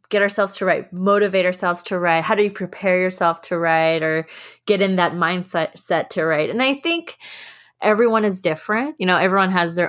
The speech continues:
own way of getting into it. Um, I remember reading about how Shonda Rhimes, she, doesn't matter where she was or how she was writing, she would, needed headphones. Like, she just needed headphones in,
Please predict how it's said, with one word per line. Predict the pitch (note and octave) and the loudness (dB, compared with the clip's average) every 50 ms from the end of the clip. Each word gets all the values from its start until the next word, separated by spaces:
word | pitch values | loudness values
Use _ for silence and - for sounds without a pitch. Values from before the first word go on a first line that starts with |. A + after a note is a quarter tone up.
| - E3 | 0 0
own | E3 D#3+ D#3+ D#3+ D#3+ D#3+ E3 F#3 - _ _ _ - | 0 0 0 -2 -4 -6 -8 -10 -14 _ _ _ -8
way | F3 D#3+ D#3+ | -6 -4 -4
of | D#3 D3+ D#3 | -4 -4 -4
getting | - D#3 D3+ D3+ D3+ | -6 -4 -4 -4 -6
into | D#3 D#3 D#3 - - E3+ | -8 -8 -8 -8 -6 -4
it. | D#3 D#3 D#3 D#3 D#3 - - - | -2 -2 0 -2 -2 -4 -2 -2
Um, | E3+ D#3 D3+ C#3+ - - | 0 0 -2 -4 -6 -4
I | F#3 G3 | -2 0
remember | G3+ G#3 G3+ G#3 G#3 G3+ G#3 G3+ G3 G3 G3+ - _ _ _ _ - | 2 2 2 0 0 0 0 0 0 0 -2 -6 _ _ _ _ -4
reading | E3+ F#3+ F#3+ F#3 F#3 F#3 F3+ F#3 F3 | -2 0 0 2 0 0 -2 -2 -4
about | E3+ D#3 - E3+ E3+ E3+ D#3+ D#3+ D3+ - - _ _ _ _ _ _ _ _ _ _ _ _ | -6 -4 -2 0 2 2 2 2 0 -2 -4 _ _ _ _ _ _ _ _ _ _ _ _
how | - - G3 F3+ F3 F3 E3+ E3+ E3 E3+ - - _ _ _ _ _ - - | -4 0 2 2 4 2 2 0 -2 -4 -8 -14 _ _ _ _ _ -14 -10
Shonda | - - G#3+ G3 F#3+ F#3 F#3+ F3+ | -4 0 2 2 2 2 2 2
Rhimes, | F3 D#3+ E3 E3 F3 F#3 G#3+ - - - - _ _ _ _ _ _ _ _ _ - | 2 2 0 0 -2 -4 -4 -6 -8 -10 -14 _ _ _ _ _ _ _ _ _ -18
she, | - - E3+ | -14 -6 -4
doesn't | G3+ G#3 G3+ A3+ G#3+ | -2 0 0 2 2
matter | G#3 F#3+ G3 G3 F#3+ | 2 2 2 2 0
where | F3 E3 F#3 F#3 F#3+ | 0 2 2 2 2
she | F#3+ - - - F#3+ | 2 0 0 0 0
was | F3+ F3+ F3 F3+ F3+ F3+ | 2 2 2 0 0 0
or | F#3 E3+ E3+ D#3+ | -2 -2 -4 -2
how | - - F3 F3 | 0 0 0 0
she | F3+ F#3+ | 0 -2
was | F3 E3 | -2 0
writing, | E3+ E3+ E3 F3+ | 0 0 0 0
she | F#3 - - | -2 -2 -2
would, | F#3+ - - - _ _ - | -2 -2 -4 -10 _ _ -14
needed | - F#3 F3+ F#3 G#3 G3+ G3+ G3 E3+ | -6 -2 0 2 4 4 4 2 0
headphones. | - - F#3 F3+ F3+ - - D3+ D3+ D#3+ D#3+ E3 - - | -2 -4 -4 -4 -4 -6 -8 -8 -8 -8 -10 -12 -6 -2
Like, | E3+ F3 E3+ | -2 0 0
she | - - G#3+ | 2 2 2
just | G#3+ G3+ F#3+ | 2 2 2
needed | G3+ F#3+ F3+ E3+ E3 | 2 2 4 2 2
headphones | F#3 F3+ E3+ E3 - F3 E3+ E3+ E3+ E3 - | 2 0 -2 -2 -2 -2 -2 -2 -2 -4 -4
in, | - D#3 E3 D#3+ E3 F3+ G3 G#3 | -2 0 0 0 0 -2 -4 -6